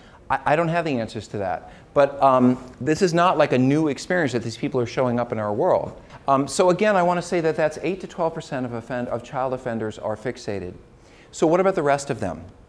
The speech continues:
Okay, again, a hundred guys line up at a house in Riverside because they read online that they could meet up with a fourteen-year-old kid or a nine-year-old. Um, who are all these people? Well, eight to twelve of them will be fixated pedophiles.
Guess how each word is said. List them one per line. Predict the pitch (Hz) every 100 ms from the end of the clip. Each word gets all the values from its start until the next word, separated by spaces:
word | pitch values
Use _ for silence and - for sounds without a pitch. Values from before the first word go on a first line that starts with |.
| - -
Okay, | - 117 110
again, | 120 131 110
a |
hundred | 113 143 151
guys | 135 127 123
line | 120 113
up | 117 120
at | 110
a |
house | 113 127 120 117
in | 110
Riverside | 123 127 127 117 117
because | 113 110
they | 107
read | 117 127
online | 120 113 113 113 110 - -
that | 113
they | 120
could | 117
meet | 113 117
up | 117
with | 113
a | 104
fourteen-year-old | 113 110 - 107 104 98
kid | 110 101
or | 101
a |
nine-year-old. | 104 107 107 98 92 95 - - - 120
Um, | 117
who | 113 180 170
are | 139 135 135 - - -
all | 117 120
these | 120 117
people? | - 160 110 101 123
Well, | 127 -
eight | 143 147
to | -
twelve | - 139 139
of | 120
them | 107 104 135 - 127
will |
be | 123 123
fixated | 131 127 120 113
pedophiles. | 123 101 - 95 -